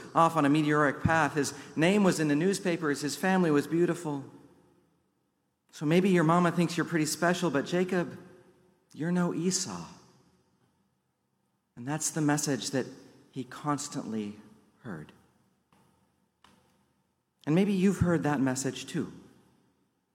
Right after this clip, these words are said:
Maybe it's not a sibling per se, but for so many of us, from the day we are born, we are measuring ourselves against some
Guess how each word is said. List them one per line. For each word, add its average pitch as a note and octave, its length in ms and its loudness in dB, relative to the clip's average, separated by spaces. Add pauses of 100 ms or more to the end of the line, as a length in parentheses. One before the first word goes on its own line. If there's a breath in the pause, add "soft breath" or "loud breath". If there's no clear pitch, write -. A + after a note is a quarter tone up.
(840)
Maybe C3+ 160 2
it's C3+ 100 -2
not B2+ 140 4
a - 20 0
sibling D3 400 2
per C3 160 0
se, D3+ 280 0
but D3 200 0 (240 loud breath)
for E3 140 0
so F#3+ 180 4
many G#3 280 6
of F3 100 2
us, F3 180 2
from E3 140 0
the D3+ 100 4
day A3 240 4
we G#3 180 0
are D#3 140 -2
born, E3+ 460 0
we C#3+ 100 -2
are C3+ 120 -2
measuring F3 500 0
ourselves C#3+ 520 -2
against C3+ 680 -4
some C#3 420 0